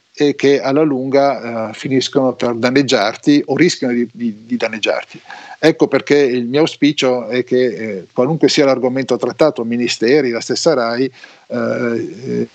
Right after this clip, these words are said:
si sia più professionali e attenti a questo lavoro di preparazione che invece i partiti politici tendono a sottovalutare. E questo è, è pericoloso e questa è la ragione, in ultima analisi,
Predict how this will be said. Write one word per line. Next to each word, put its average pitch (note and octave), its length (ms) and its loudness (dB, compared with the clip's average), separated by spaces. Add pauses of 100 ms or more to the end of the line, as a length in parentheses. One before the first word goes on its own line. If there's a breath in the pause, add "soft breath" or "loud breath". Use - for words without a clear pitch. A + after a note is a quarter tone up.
(240)
si - 300 2
sia E3 320 2
più D3+ 480 4
professionali D3+ 640 0
e - 20 2
attenti C#3+ 680 2 (100)
a B2 300 -6
questo D#3 680 2
lavoro C#3+ 420 2
di C3 140 -4
preparazione C3 760 -2
che C#3+ 120 0
invece B2 340 0
i A#2+ 60 2
partiti B2 400 0
politici B2 560 -2
tendono A#2+ 600 0
a B2 280 0
sottovalutare. G#2+ 800 -2
E B2 60 -4
questo C#3+ 300 4
è, A#2+ 100 0 (260 loud breath)
è C3 100 2
pericoloso F3 640 4
e D3 180 -4
questa E3+ 540 2
è D#3+ 80 2
la C#3+ 140 0
ragione, D3+ 400 0
in C#3+ 80 -10
ultima E3 480 0
analisi, C3+ 580 0